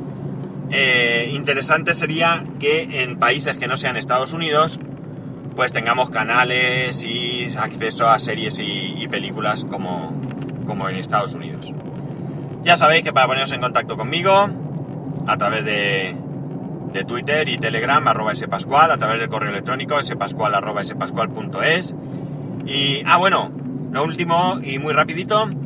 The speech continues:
ayer Tolo me, me escribió y me comentó por Twitter que se oía bien la, el podcast con el micrófono este de solapa,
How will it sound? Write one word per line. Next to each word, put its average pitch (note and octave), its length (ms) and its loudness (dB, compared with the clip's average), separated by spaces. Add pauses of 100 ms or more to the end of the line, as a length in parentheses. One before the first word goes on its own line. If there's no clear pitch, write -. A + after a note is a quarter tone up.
(280)
ayer D#3+ 400 2
Tolo F#3 400 4 (1120)
me, A#2 680 2
me A2+ 120 0
escribió C3+ 420 4
y F3 40 8
me D#3+ 120 2
comentó B2 460 0
por D3+ 160 0
Twitter E3+ 480 0 (520)
que D3+ 160 6
se D3 140 0
oía C#3 240 4
bien D#3+ 400 2 (180)
la, A#2+ 500 4
el A#2 100 -4
podcast D3+ 420 2
con C#3+ 140 2
el C#3 80 -2
micrófono C3 420 0
este C#3 520 -2
de A#2 200 0
solapa, B2+ 520 4